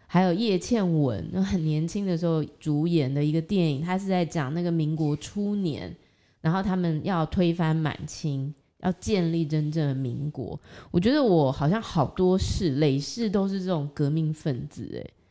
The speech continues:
就是，是会为了人权，然后为，为了，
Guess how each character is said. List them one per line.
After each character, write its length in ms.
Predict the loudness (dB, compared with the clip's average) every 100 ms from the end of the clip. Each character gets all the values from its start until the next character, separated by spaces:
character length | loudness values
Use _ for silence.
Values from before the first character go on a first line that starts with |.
| _
就 120 | 0
是， 240 | 2 0 -2
是 300 | -4 -2 0
会 260 | 2 2
为 220 | 2 4
了 160 | 4 4
人 320 | 2 0 -2
权， 320 | -2 -2 -2
然 160 | -2 -2
后 140 | -2
为， 200 | -2 -2 -2
为 180 | 0 2
了， 420 | 2 0 -4 -6